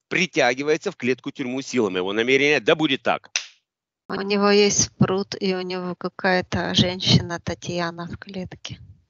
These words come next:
Speaker 1: Вот так вот, магия. Так, спрут. Первый демон, второй спрут.
Speaker 2: Подожди, ещё кто-то есть.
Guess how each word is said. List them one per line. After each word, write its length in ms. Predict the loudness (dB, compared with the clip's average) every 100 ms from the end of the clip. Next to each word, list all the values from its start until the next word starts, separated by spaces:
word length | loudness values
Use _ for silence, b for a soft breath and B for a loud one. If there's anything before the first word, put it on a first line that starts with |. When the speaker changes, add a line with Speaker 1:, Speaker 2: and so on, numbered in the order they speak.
| b b _
Speaker 1:
Вот 400 | 2 4 4 0 -2
так 240 | -2 -2
вот, 140 | -6 -2
магия. 540 | 2 4 2 -2 -6 -12 _ _ _ _ -20 B B B B
Так, 360 | 0 2 2 -4
спрут. 840 | -16 -14 -12 -8 -8 -8 -10 -12 B B B B B B B _ _ B B B _
Первый 340 | -10 -8 -10
демон, 540 | -14 -10 -4 -2 -4 -8 B B B B
второй 520 | _ _ -8 -6 -6
спрут. 800 | -8 -10 -8 -4 -4 -6 -14 -14 _ _ -12
Speaker 2:
Подожди, 480 | -8 -8 -8 -10
ещё 380 | -8 -4 -4 -4
кто-то 400 | -10 -16 -14 -12
есть. 260 | -12 -12